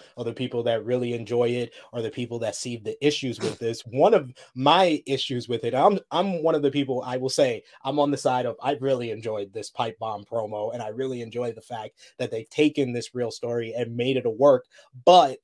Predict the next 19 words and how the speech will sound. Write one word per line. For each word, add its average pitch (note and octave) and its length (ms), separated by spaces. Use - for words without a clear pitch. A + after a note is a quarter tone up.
I D3 140
do C#3+ 320
see C#3+ 460
the B2 240
other D#3+ 220
thing C3+ 240
that, A#2+ 180
uh, A#2 140
Dave B2+ 300
said B2 340
on A#2+ 200
Wrestling A#2+ 300
Observer A2+ 340
Radio. A#2 540
Wardlow G3 560
had D3+ 240
his C#3+ 140
big B2+ 220
moment A2+ 420